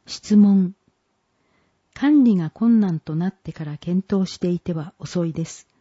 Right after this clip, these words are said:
戦没者慰霊碑の維持管理について、市長自らの思いや考えを再度お聞かせください。答弁、市長。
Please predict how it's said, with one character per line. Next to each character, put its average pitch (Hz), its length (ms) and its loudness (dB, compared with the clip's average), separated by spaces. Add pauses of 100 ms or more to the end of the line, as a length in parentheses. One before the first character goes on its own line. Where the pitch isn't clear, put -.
(720)
戦 208 400 0
没 214 260 -4
者 190 340 -10
慰 180 120 -6
霊 226 200 4
碑 180 160 -4
の 165 200 -6 (580)
維 180 60 -12
持 214 160 -10
管 233 320 2
理 156 120 -4
に 147 140 -6
つ - 180 -10
い 151 100 -10
て、 151 280 -14 (340)
市 - 180 -20
長 214 300 0
自 214 320 0
ら 190 260 -4
の 147 120 -6
思 180 340 -2
い 170 120 -4
や 147 160 -12 (460)
考 202 340 2
え 202 160 0
を 156 180 -8 (280)
再 262 420 -4
度 170 300 -8
お 151 60 -12
聞 - 200 -16
か 208 120 -2
せ 196 200 -6
く - 140 -8
だ 180 140 -4
さ 165 200 -6
い。 156 140 -8 (800)
答 262 280 0
弁、 147 420 -4 (200)
市 - 160 -20
長。 175 380 -4